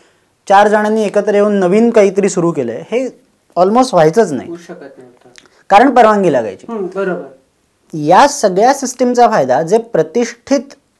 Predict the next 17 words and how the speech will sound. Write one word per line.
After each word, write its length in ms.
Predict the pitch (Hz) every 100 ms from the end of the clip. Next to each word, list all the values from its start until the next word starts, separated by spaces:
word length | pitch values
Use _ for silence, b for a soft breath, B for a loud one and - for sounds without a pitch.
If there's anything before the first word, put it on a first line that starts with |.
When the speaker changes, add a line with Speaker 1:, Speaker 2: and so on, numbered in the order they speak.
| _ _
Speaker 1:
आणि 220 | 185 185
प्रस्थापित, 720 | 220 170 147 - 214 214 240 254 - - _ _ _
अ, 40 | 170 135
व्यावसायिक 440 | 165 170 170 208
होते 360 | 175 160 160 196
त्यांना 240 | - 165 226
सगळ्यात 280 | 214 160 165
जास्त 260 | 156 151
व्हायचा, 300 | 123 104 -
कारण 160 | 160 196
त्यांचं 380 | 196 190 190 233
काम 200 | 220 190
व्हायचं. 300 | 135 113 -
Speaker 2:
हम्म. 340 | - _ 151 -
Speaker 1:
आणि 120 | 226
म्हणूनच, 640 | 208 175 269 220 151 226 _ b b b b b b _ _ -
अ, 300 | 175 151